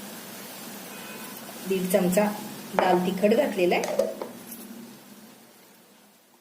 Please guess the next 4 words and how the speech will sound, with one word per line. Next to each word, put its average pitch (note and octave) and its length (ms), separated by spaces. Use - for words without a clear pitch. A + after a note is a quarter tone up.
तिखट G#3+ 240
घातल्यानंतर F#3+ 640
सर्व F#3+ 260
मिश्रण G3 440